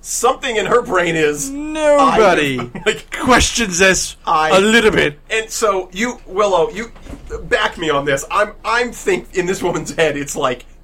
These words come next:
Speaker 1: it's finally happened.
Speaker 2: <laughs>
Speaker 1: Everyone told me this would never happen,
Speaker 2: <laughs>
Speaker 1: but I followed my dream. I became a teacher, and I waited for some nerdy kid with hypoglycemia who can't stay out of the bathroom to hit on me. And
Speaker 2: Do you
Speaker 1: it's
Speaker 2: think
Speaker 1: happening.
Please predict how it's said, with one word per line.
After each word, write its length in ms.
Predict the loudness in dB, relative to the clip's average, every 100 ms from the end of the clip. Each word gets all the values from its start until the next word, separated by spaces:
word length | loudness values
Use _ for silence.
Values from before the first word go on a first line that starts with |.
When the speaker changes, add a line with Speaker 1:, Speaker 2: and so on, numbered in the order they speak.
| -14
Speaker 1:
it's 120 | -8
finally 360 | -2 -2 0 -2
happened. 420 | -2 -4 -4 0
Speaker 2:
<laughs> 0 |
Speaker 1:
Everyone 600 | 4 4 4 0 -2 -4
told 220 | -2 -2
me 80 | -2
this 180 | -6 -8
would 140 | -4
never 260 | 0 2 2
happen, 320 | 0 0 2
Speaker 2:
<laughs> 440 | 2 2 2 4 4
Speaker 1:
but 80 |
I 120 | 0 -2
followed 420 | -2 0 0 0
my 140 | 0
dream. 440 | 0 -2 -2 -2 -2
I 240 | -2 -2
became 340 | -4 -2 0 0
a 60 |
teacher, 460 | -4 -8 -8 -2 -2
and 180 | 0 -2
I 60 |
waited 480 | -2 -4 -4 -2 -4
for 180 | -4 -6
some 460 | -6 -8 -4 -4 -6 -12 -18
nerdy 420 | -8 -2 -2 -2 -4
kid 260 | -2 -2
with 100 | 0
hypoglycemia 760 | 0 0 -2 -2 -2 -4 -4 -4
who 60 | -4
can't 240 | -4 -4
stay 180 | -2 -2
out 120 | 0
of 60 | -2
the 80 | -2
bathroom 480 | 0 0 -2 -4
to 80 | -4
hit 160 | -2 -2
on 180 | -2 -4
me. 200 | -8 -12 -16
And 60 | -4
Speaker 2:
Do 100 | 0
you 60 |
Speaker 1:
it's 100 | 2
Speaker 2:
think 100 | 2
Speaker 1:
happening. 480 | 2 2 2 -2 -4